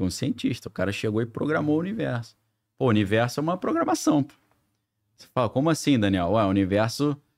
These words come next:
o universo tem leis e por trás dessas leis tem,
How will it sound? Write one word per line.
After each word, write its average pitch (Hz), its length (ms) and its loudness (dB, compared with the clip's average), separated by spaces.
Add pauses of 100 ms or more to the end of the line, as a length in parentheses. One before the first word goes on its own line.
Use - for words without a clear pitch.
(240)
o - 60 -8
universo 117 400 2
tem 139 160 4
leis 127 600 0 (580)
e 131 100 6
por 139 240 2
trás 135 280 2
dessas 147 400 2
leis 120 340 2
tem, 165 920 2